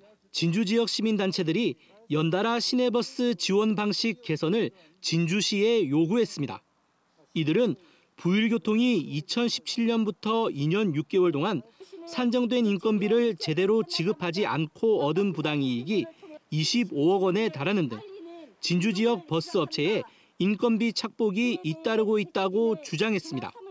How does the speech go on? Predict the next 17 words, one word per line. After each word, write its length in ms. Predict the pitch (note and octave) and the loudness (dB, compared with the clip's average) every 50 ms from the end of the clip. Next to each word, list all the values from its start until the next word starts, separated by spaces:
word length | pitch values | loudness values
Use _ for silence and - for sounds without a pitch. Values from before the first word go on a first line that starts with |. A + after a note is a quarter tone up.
| - - - - - - - - - - - | -20 -20 -20 -20 -20 -20 -20 -20 -20 -6 0
또 240 | - A3 A#3 F3 - - - - - - - - - - | 2 4 4 2 0 -4 -10 -20 -20 -20 -20 -20 -8 -4
현행 480 | A3+ G#3+ G#3+ B3+ C4 A#3+ E3 - - - - | -2 0 2 2 2 0 0 -2 -6 -10 -8
총액 500 | - - B3 A#3+ B3+ C4 C4 B3+ - _ | -4 -2 0 0 2 0 0 -2 -4 _
표준 380 | - - B3+ G#3+ A#3+ B3 A3 | -4 -2 0 0 0 2 2
운송 320 | F3 E3+ F3 - A3 G#3+ F#3+ | 2 0 0 0 0 0 2
원가제로 580 | D#3+ D#3+ - F3 E3 D3+ D#3 D3+ G#3+ G#3+ C#3 - _ - - _ - - - | 0 0 0 -2 0 0 2 2 2 2 0 -2 _ -16 -20 _ -20 -18 -4
보조금 480 | - F3 E3 E3+ G3+ G3 A3+ B3 B3 | -2 0 2 2 2 2 2 0 0
사용처 680 | A#3 - - B3 A#3+ A#3+ A#3+ - - - B3+ A#3+ A#3+ G3+ - | -2 -2 -2 0 0 0 0 0 -2 -2 0 0 0 -2 -4
관리가 540 | - B2+ C3+ D3 D3+ E3 F3 F#3 G#3+ F#3 B2 | -6 -4 -4 -2 0 0 0 2 0 0 0
안 120 | C3+ D#3 | 0 0
되는 220 | D3+ G3+ G#3+ A3+ A3+ | 2 2 2 2 2
데다 220 | F3+ D3+ A#2 F#2+ - - - - - - - - - - - - | 0 0 -2 -6 -10 -16 -20 -20 -20 -20 -20 -20 -20 -20 -8 -2
버스 300 | - F3 F#3+ - - B3 | 0 0 0 0 0 0
이용자도 640 | B3 G#3+ A3 A3 G#3+ G3+ A3 G#3+ G3 A3+ A#3+ A#3+ - - - | 2 2 4 2 2 2 0 0 0 2 0 0 0 -2 -4
꾸준히 500 | - A#3+ F#3+ A3+ A#3+ A#3 A3+ A#3+ A#3+ A3 | -4 -2 0 2 2 2 2 2 0 0
줄어들고 500 | - - - F3 F#3 F3 E3+ E3+ D3+ C#3+ | -2 0 0 2 4 4 4 2 2 0
있어 340 | C3 - - G#3 G3+ D3 | -2 -2 -2 -2 -2 -2